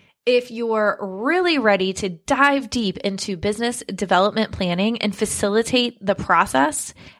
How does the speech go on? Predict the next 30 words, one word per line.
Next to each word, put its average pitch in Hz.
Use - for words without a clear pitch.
at 190
your 196
firm, 214
you 208
can 311
sign 285
up 202
for 208
my 175
business 220
development 202
planning 180
mini 196
workshop. -
In 214
this 254
mini 269
workshop, 208
I 254
teach 277
you 226
my 202
proven 285
approach 220
to 196
writing 180
a 170
business 180
development -
plan, 269